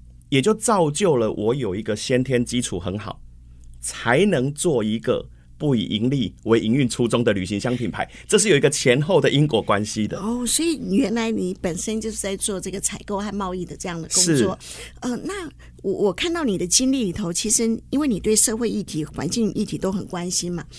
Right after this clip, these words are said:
Speaker 2: 你刚刚提到说你飞来飞去，然后也在全世界看见很不同的一些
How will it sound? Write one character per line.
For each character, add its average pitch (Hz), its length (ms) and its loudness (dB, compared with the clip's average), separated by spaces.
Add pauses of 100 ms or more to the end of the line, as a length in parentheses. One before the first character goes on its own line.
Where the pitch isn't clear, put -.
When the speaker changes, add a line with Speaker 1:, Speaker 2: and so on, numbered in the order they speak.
(300)
Speaker 2:
你 165 140 -4
刚 190 80 -2
刚 202 100 -2
提 190 160 -4
到 180 160 -2
说 185 140 -2
你 160 100 -4
飞 202 200 -4
来 165 120 -2
飞 185 180 -2
去， 175 280 -2
然 165 160 -2
后 180 80 -2
也 151 120 -4
在 180 200 -4
全 175 180 -4
世 180 100 -4
界 180 140 -4
看 180 200 -4
见 175 180 -4
很 170 140 -8
不 - 100 -10
同 160 200 -6
的 165 80 -4
一 151 120 -2
些 180 200 -2